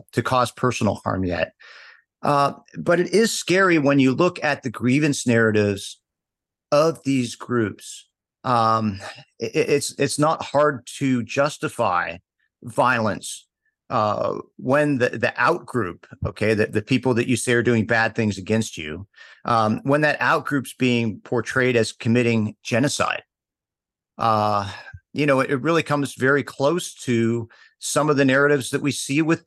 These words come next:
the white supremacist movement, you know, uh, the, you know, with David Lane's fourteen words and such.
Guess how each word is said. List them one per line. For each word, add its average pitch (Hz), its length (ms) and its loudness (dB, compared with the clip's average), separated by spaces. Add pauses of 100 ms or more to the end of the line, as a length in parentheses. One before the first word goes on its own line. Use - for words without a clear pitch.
the - 260 -6
white 113 200 2
supremacist 104 640 -2
movement, 104 380 0
you 107 120 0
know, 101 260 4
uh, 95 240 2
the, - 340 -4 (260)
you 127 100 6
know, 110 140 4
with 107 160 2 (160)
David 123 280 4
Lane's 117 260 4
fourteen 110 500 2
words 101 340 2
and 98 100 -4
such. - 360 -2